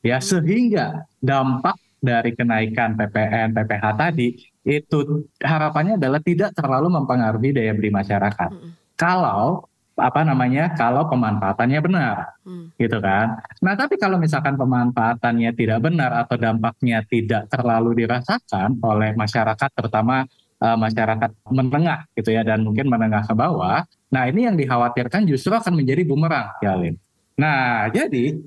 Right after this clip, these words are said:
Speaker 1: <clears throat> kalau saya sih, kalau saya dari sudut pandang investor gitu ya, sebenarnya nggak apa-apa kalau misalkan pemerintah menaikkan P P H, P P N tadi.
Speaker 2: Mm-mm.
Speaker 1: Asalkan catatannya tadi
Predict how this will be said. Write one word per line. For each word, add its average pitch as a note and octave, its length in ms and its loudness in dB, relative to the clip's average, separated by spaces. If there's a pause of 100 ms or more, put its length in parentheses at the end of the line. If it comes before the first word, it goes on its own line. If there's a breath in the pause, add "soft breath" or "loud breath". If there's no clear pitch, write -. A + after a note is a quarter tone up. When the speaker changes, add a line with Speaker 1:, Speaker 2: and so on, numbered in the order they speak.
Speaker 1:
<clears throat> F3+ 440 0
kalau C3 200 2
saya C3+ 240 0
sih, A#3 240 -2 (480)
kalau C#3 240 0
saya D#3 240 0
dari B2+ 160 0
sudut B2 320 -2
pandang A2+ 560 0
investor A#2 480 -2 (320)
gitu G2 160 0
ya, G2 240 0 (640 loud breath)
sebenarnya D3+ 480 0
nggak D#3 160 0
apa-apa G#2+ 480 -4 (200)
kalau C3+ 320 0
misalkan C#3+ 720 -2
pemerintah A2 560 -2
menaikkan B2 800 -2 (160)
P - 60 -8 (100)
P - 60 -6 (100)
H, G#2+ 240 0
P G#2+ 40 -8 (120)
P - 80 -6
N A2+ 240 0
tadi. A#2+ 320 -2 (160)
Speaker 2:
Mm-mm. D#3+ 320 -10
Speaker 1:
Asalkan D#3 720 -2
catatannya B2+ 640 0
tadi D3 400 -2